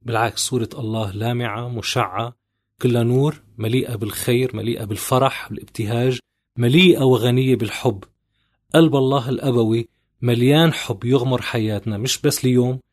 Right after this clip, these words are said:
ولا لشهر ولا لسنة، لكن كل أيام حياتنا. حب الله الأبوي بيغمرنا،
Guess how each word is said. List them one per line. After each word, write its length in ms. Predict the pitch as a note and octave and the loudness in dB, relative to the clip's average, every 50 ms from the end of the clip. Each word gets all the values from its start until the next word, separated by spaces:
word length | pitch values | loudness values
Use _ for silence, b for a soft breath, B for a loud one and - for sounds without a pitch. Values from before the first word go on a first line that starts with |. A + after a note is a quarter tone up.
| _ _ _ _ _ _ _ | _ _ _ _ _ _ _
ولا 320 | - C3+ C#3+ D3 C#3 C3 B2+ | 2 4 6 6 6 4 2
لشهر 340 | A#2 - C#3 A#2 A2+ A#2 A2 | 0 0 -2 -2 -2 -2 -2
ولا 200 | A#2+ B2 A#2+ A#2 | 0 0 0 0
لسنة، 260 | A#2 - - B2 A#2 | -2 -2 -2 -4 -4
لكن 300 | A2 A2 - - G#2 G2 - - - | -4 -6 -8 -10 -12 -14 -12 -6 0
كل 600 | C3 C#3 D3 D#3 D#3+ E3 E3 E3 D#3+ D#3+ D#3 C#3 B2 | 2 4 4 6 6 4 4 4 4 4 2 2 0
أيام 280 | B2 A#2 A#2+ A#2+ A#2+ | -2 0 0 -2 -4
حياتنا. 560 | A2+ - - A2+ G#2+ G#2 G2 F#2 - G2 F2+ - _ _ _ _ _ _ - | -6 -6 -6 -6 -4 -4 -6 -6 -8 -12 -14 -16 _ _ _ _ _ _ -18
حب 260 | - - - E3 - - - | -6 0 0 0 0 0 -2
الله 360 | B2 A#2+ A#2+ B2+ C3 A#2+ A#2+ | -2 0 0 0 0 -2 -4
الأبوي 500 | A#2+ - B2 A2 A2+ G#2+ G#2+ G#2+ G#2+ - - - _ _ - | -6 -6 -6 -4 -2 -2 -2 -2 -4 -6 -12 -20 _ _ -6
بيغمرنا، 840 | B2+ A#2+ A#2+ G#2+ G2+ G#2 A#2+ C3+ D3+ C#3+ A#2+ A2 G#2+ G2+ G2+ | 0 2 2 2 2 2 4 4 6 6 4 2 0 -2 -6